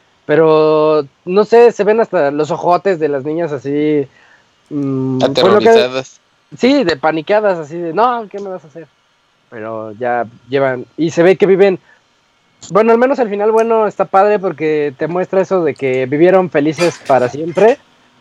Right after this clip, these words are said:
Speaker 1: porque ves la evolución de cómo se pasaron de niñas a mujeres y que se casaron todas ellas, porque se ve, hasta se ve bonito cómo le ponen el anillo a cada una de ellas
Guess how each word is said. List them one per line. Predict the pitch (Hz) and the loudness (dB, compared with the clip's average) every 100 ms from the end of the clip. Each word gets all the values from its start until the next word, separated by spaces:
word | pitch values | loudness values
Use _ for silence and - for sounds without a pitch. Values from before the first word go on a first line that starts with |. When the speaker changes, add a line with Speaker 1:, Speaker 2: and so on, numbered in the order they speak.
| - | 0
Speaker 1:
porque | 170 165 175 180 180 | 0 2 2 2 4
ves | 220 233 | 4 4
la | 247 | 4
evolución | 233 220 214 254 247 247 247 240 | 4 4 2 0 0 2 0 -2
de | 208 | -2
cómo | 208 208 196 147 | 0 0 0 -2
se | 160 160 | -2 -2
pasaron | - 151 170 180 175 | -2 -6 -2 -2 0
de | 160 | 0
niñas | 165 170 160 139 - | 0 0 0 -4 -4
a | 120 131 | -2 0
mujeres | 139 160 165 180 196 160 | 0 2 4 4 2 0
y | |
que | 139 131 | -6 -2
se | 147 | -2
casaron | - 139 151 156 151 151 135 _ _ _ _ | -2 0 4 4 4 -2 -6 _ _ _ _
todas | 147 143 | 2 4
ellas, | 156 170 | 2 0
porque | - 139 180 | 0 -2 2
se | 202 | 4
ve, | 233 240 _ _ | 4 2 _ _
hasta | 170 175 | -6 -2
se | 180 | 0
ve | 220 | 2
bonito | 226 220 196 | 2 0 0
cómo | 214 208 | 0 -2
le | 170 | -4
ponen | 165 190 180 | -6 -6 -4
el | 131 | -6
anillo | 123 139 147 | -6 -6 -4
a | 147 | -4
cada | 143 143 | -2 -2
una | 143 135 | -2 -2
de | 123 | 0
ellas | 156 277 | 0 -2